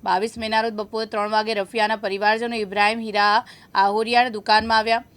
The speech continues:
તેણે કહ્યું કે રફિયા ઝેરી દવા પીધી છે. પછી વેપારીને દુકાન બહાર લઈ ગયા અને Activa ઉપર બેસાડી થરાદ રોડ પર લઈ જઈ રફિયાના પરિવારજનો મળ્યા.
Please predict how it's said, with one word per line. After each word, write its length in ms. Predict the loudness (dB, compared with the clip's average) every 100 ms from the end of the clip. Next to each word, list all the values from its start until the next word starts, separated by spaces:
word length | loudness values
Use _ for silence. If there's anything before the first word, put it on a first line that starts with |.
| _ _
તેણે 220 | -6 -4 -2
કહ્યું 280 | -2 -2
કે 120 | -2 -2
રફિયા 360 | -2 0 -2
ઝેરી 260 | 0 -4 -2
દવા 240 | 0 0
પીધી 300 | 0 -6 -8
છે. 200 | -6 -4
પછી 280 | -4 -6 -4
વેપારીને 460 | -4 -2 -2 -2 -10
દુકાન 380 | -4 -2 0
બહાર 200 | 2 2
લઈ 160 | 2 -2
ગયા 160 | 0 0
અને 220 | 0 -4
Activa 320 | -4 -6 -4
ઉપર 200 | -2 -4
બેસાડી 420 | -4 0 2 2
થરાદ 400 | -2 0 0 0
રોડ 140 | -4 -6
પર 160 | -4
લઈ 160 | -4 -2
જઈ 300 | 0 -2 -4 -14 -20 -2
રફિયાના 500 | 2 2 4 4 4
પરિવારજનો 640 | 2 0 2 2 0 -6
મળ્યા. 320 | -6 -8 -10